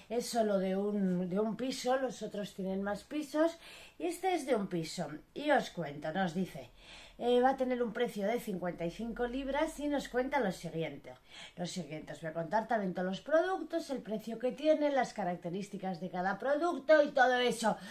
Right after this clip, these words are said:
Un spoiler muy detallado, ¿vale? Vamos a ver, el primero, el azulito, que como lo veis, eso es de un, de un piso solo y tiene un precio de cincuenta y cinco libras.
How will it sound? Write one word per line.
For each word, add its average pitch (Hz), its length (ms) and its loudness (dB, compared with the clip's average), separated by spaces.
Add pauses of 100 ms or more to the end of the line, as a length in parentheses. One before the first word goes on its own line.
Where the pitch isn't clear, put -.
(420)
Un 415 220 10 (120)
spoiler 381 540 2
muy 349 260 4
detallado, 175 840 2 (200)
¿vale? 285 520 6 (320)
Vamos 262 340 8
a 180 40 -2
ver, 160 260 -4
el 247 240 6
primero, 220 600 2
el 220 120 4
azulito, 302 720 4 (280)
que 196 120 -4
como 165 220 -4
lo 151 140 -4
veis, 185 260 -2
eso - 240 -16
es - 100 -20
de 160 60 -8
un, 156 260 -6
de 170 120 0
un 170 140 -2
piso 269 360 -4
solo 311 380 4 (240)
y 330 180 -2
tiene 302 180 -4
un 269 80 -2
precio 302 300 -4
de 311 140 0
cincuenta 214 420 -4
y 190 60 -4
cinco 202 340 -2
libras. 143 480 -8